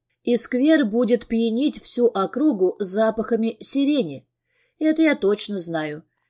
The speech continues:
Несколько лет назад по тендеру саженцы закупали у меня. Ну и подряд на обслуживание заодно выиграла. И уже который год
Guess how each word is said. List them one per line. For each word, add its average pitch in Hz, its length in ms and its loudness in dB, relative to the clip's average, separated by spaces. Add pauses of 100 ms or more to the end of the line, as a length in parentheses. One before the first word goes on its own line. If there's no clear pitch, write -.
(120)
Несколько 233 560 2
лет 233 180 6
назад 226 560 0
по 214 140 2
тендеру 208 560 0
саженцы 196 640 -2
закупали 190 520 0
у 202 80 2
меня. 220 440 -6 (480)
Ну 175 200 -8
и 302 40 0
подряд 254 500 2
на 311 140 -2
обслуживание 190 680 -2
заодно 202 440 -4
выиграла. 185 640 0 (1080)
И 180 120 2
уже 185 320 4
который 196 480 -2
год 294 300 -2